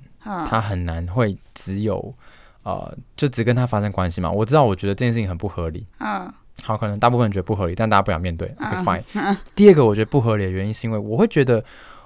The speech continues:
Speaker 2: 我可以去全心全意爱这个人，但有没有可能是我同时爱了很多人，然后每个爱是不等的？
Speaker 1: 嗯。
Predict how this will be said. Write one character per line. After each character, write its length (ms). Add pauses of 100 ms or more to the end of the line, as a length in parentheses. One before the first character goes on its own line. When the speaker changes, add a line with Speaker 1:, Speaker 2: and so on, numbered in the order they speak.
(320)
Speaker 2:
我 280 (140)
可 140
以 80
去 160
全 180
心 80
全 160
意 100
爱 180
这 100
个 80
人， 160 (540)
但 300
有 240
没 160
有 160
可 240
能 200
是 160
我 100 (160)
同 220
时 260 (120)
爱 160
了 80
很 200
多 220
人， 220 (480)
然 140
后 60
每 200
个 180
爱 160
是 240 (460)
不 100
等 200 (160)
的？ 60 (320)
Speaker 1:
嗯。 300